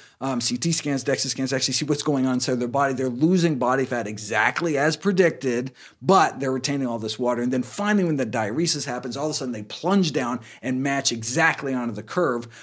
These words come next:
But it can take days for you to reach that. And so you can imagine people who are like, "I'm starving myself for literally days, not losing a pound. There's something wrong with me." No, you are actually losing body fat every single day. It's just your scale doesn't tell you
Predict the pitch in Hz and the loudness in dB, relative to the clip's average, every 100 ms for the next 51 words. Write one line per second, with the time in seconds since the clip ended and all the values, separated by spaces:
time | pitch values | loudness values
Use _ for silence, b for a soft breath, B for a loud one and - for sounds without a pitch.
0 | B 156 151 151 147 151 135 113 185 330 | B -2 -2 -6 -6 -4 -6 -2 2 4
1 | - - 120 117 165 - 123 117 165 156 | 2 0 -2 0 0 0 -2 -2 -4 -2
2 | 160 233 269 185 165 165 170 160 175 175 | 0 0 2 0 0 2 2 4 6 4
3 | 170 B B B - 226 - - 254 320 | 2 B B B 0 2 2 4 6 6
4 | 262 196 165 196 180 190 185 320 311 269 | 6 4 2 2 2 2 4 4 4 2
5 | 196 196 220 208 220 233 240 202 196 170 | 4 4 4 2 0 2 4 4 4 2
6 | - 220 226 240 - B B 156 175 247 | 2 2 4 2 0 B B 0 2 4
7 | 208 175 170 202 220 185 135 - 80 - | 2 2 4 4 6 4 2 -4 -12 -14
8 | B B 202 247 196 143 - 240 - - | B B 6 6 4 2 2 0 2 0
9 | 233 226 202 180 196 202 180 170 - 226 | 4 4 4 4 4 4 4 2 0 0
10 | 220 196 185 180 226 202 B B 147 - | 0 2 0 4 4 4 B B -6 0
11 | 175 165 156 - - - 214 214 185 170 | 0 2 0 2 0 2 2 2 2 2
12 | 165 160 156 - 202 202 175 151 143 | 2 0 -4 0 4 4 4 2 0